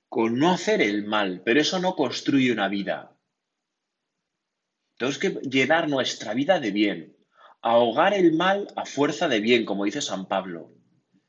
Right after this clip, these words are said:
Y esto empieza así de una manera muy sencilla, ¿verdad? Con los mandamientos, por ejemplo, con este segundo.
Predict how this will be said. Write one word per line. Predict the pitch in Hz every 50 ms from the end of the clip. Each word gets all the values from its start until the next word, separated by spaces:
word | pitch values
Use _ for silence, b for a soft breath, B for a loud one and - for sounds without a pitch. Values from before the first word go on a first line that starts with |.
| _ _ _ _ _ _ _ _ _ _ _ _ _ _ _ _ _ _ _ _ _
Y | - 131 151
esto | 156 156 226
empieza | 214 190 139 - 185 185 185 208
así | 202 190 - 190
de | 175
una | 170 165
manera | 165 165 165 170 170
muy | 165 160 156
sencilla, | - 170 160 151 143 - 185 180 180 180 165
¿verdad? | 151 143 147 156 170 214 - - B B B B B B B B B B B _ _ _ - -
Con | 135 127 127
los | 127 123 123
mandamientos, | 131 127 123 117 117 123 165 196 202 196 180 - 135 202 -
por | - - 120
ejemplo, | 123 123 151 151 143 160 185 170
con | 180 180
este | 190 180 - 151
segundo. | 127 - 127 104 113 113 113 110 113 131 165 190